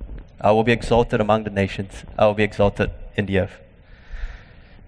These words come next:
Yes, there are times where God comes like a wind, earthquake, or fire, but often he comes as a gentle whisper.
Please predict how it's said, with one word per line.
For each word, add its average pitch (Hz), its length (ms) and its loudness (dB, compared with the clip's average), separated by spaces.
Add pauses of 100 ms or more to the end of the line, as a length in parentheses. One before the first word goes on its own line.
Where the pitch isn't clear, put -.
(1900)
Yes, 135 280 2
there 131 160 6
are 131 40 8
times 165 280 2
where 123 100 2
God 113 260 4
comes 117 320 0
like 107 180 4 (540)
a 113 80 4
wind, 117 300 2 (540)
earthquake, 113 380 2
or 104 80 0
fire, - 460 0 (760)
but 101 140 0
often 104 380 0
he 104 100 -14
comes 104 460 -6 (1160)
as - 100 -20
a 101 40 -10
gentle 98 480 -4 (220)
whisper. - 400 -6